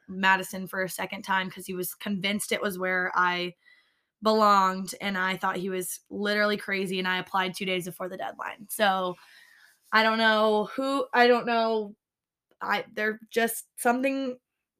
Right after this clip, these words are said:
made me go there then, and I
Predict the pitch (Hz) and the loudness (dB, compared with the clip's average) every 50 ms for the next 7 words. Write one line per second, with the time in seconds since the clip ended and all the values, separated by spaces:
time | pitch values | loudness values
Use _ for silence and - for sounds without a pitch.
0 | _ _ _ _ _ _ _ _ - 220 220 220 220 220 220 226 240 226 240 233 | _ _ _ _ _ _ _ _ -8 -4 0 2 2 2 2 2 4 6 8 8
1 | 240 233 233 233 226 226 226 226 220 220 220 220 220 220 220 214 202 190 190 190 | 8 6 6 4 4 4 6 6 6 6 6 4 2 0 -2 -2 -2 -2 -2 -2
2 | 185 185 185 185 185 - - - - - - 190 190 190 185 185 185 185 180 185 | -4 -4 -8 -10 -10 -10 -12 -12 -12 -6 -2 2 2 2 2 2 0 -2 -4 -6
3 | 185 | -10